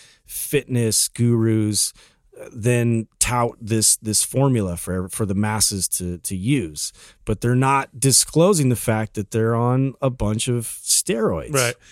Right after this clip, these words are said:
Speaker 2: And, it, and it, you know, somewhere along the lines, it became common knowledge that you hit a muscle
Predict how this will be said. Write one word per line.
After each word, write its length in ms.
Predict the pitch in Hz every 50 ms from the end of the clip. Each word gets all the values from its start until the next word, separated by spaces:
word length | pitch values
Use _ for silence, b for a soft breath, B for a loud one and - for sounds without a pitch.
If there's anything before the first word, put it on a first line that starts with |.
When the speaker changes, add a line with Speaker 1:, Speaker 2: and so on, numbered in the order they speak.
| b b -
Speaker 2:
And, 120 | 190 196 214
it, 200 | 220 190 180 202
and 160 | 208 196 190
it, 220 | 196 202 202 202
you 60 | 208
know, 100 | 190 180
somewhere 320 | 170 - - 226 262 269 208
along 240 | 175 165 151 143 139
the 60 | 131
lines, 420 | 127 123 123 131 147 160 156 - 165
it 140 | 151 143
became 600 | - 151 139 - - 151 139 139 135 135 131 127 - - - - _ _ _ _ _ _ -
common 360 | - - 135 139 135 135 131
knowledge 380 | 123 113 120 131 151 156 131 131
that 140 | 131 139
you 180 | 135 131 127 120
hit 220 | 113 143 170 - - -
a 80 | 147 143
muscle 580 | 143 139 135 123 - - 127 123 156 170 -